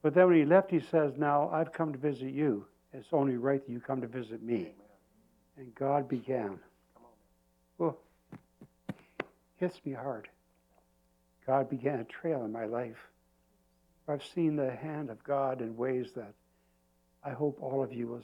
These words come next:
Speaker 1: see in different ways. And I started to get some understanding of the call of apostle. There's several things about an apostle that you need to understand. One is, if they're not hard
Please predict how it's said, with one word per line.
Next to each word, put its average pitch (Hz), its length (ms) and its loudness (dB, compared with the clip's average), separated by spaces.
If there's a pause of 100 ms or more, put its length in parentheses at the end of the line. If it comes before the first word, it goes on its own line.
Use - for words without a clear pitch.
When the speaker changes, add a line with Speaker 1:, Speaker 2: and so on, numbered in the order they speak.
(100)
Speaker 1:
see 127 180 -8
in 120 60 -16
different 123 340 -8
ways. 110 300 -6 (880)
And 165 100 0
I 170 80 4
started 196 480 2
to 185 100 4
get - 100 -4 (200)
some 214 260 2
understanding 170 920 2
of 135 120 -6
the 127 100 -4
call 147 540 2
of 143 240 -4
apostle. 143 800 -2 (2250)
There's 180 140 -2
several 240 400 8
things 202 440 4
about 170 260 4
an 151 60 0
apostle 156 680 4
that 143 220 -2
you 135 120 -6
need 165 200 0
to 151 80 -6
understand. 135 720 -6 (1040)
One 190 280 8
is, 147 340 2 (300)
if 170 220 4
they're 156 180 6
not 185 380 4 (100)
hard 202 720 6